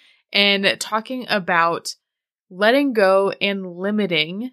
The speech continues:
the things that we have in our day, in our life, in objects around us, in negative thoughts we had, if you wanna take the brain nugget into account for the, earlier in the episode, and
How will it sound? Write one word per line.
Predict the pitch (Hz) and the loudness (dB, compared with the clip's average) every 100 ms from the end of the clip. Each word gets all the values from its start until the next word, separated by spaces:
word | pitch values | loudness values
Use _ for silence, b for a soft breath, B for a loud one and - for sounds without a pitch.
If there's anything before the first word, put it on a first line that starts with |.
| _ | _
the | 208 | -10
things | 214 190 190 196 | -6 -6 -6 -4
that | 180 185 | -4 -4
we | 185 185 | -8 -8
have | 180 160 156 170 - | -4 0 0 -2 -6
in | 175 165 160 - | -4 -4 -8 -6
our | 170 170 | -6 -4
day, | 165 165 170 165 | 2 4 6 4
in | - - 160 | 0 -6 -6
our | 156 151 | -4 -2
life, | 165 175 165 165 - _ | 2 2 2 -4 -18 _
in | - 160 156 - | -4 -4 -4 -8
objects | 160 175 190 202 190 | 0 0 2 -2 -4
around | 185 175 175 180 | -2 2 2 2
us, | 175 175 - - | -2 -2 -4 -6
in | 185 175 170 160 - - - | -4 -4 -4 -6 -8 -16 -16
negative | 165 165 165 180 220 | -10 -8 -2 0 -2
thoughts | - 170 190 - | 0 0 0 -2
we | 180 | -4
had, | 196 165 220 | 0 2 0
if | 254 | -2
you | 208 | -2
wanna | 180 180 | -2 -2
take | 185 175 | -6 -6
the | 175 | -6
brain | 175 175 180 | -2 -2 0
nugget | 175 175 190 | 0 0 -2
into | 185 185 | -4 -4
account | 196 190 180 190 | -4 -2 -4 -4
for | 202 | -12
the, | 175 175 175 - b b b _ | -10 -6 -6 -6 b b b _
earlier | 226 220 214 | 4 6 6
in | 208 | 2
the | 196 | 2
episode, | 190 208 202 220 208 262 b b b b _ - | 0 0 -4 0 0 -2 b b b b _ 2
and | 262 269 262 262 | 4 4 2 -4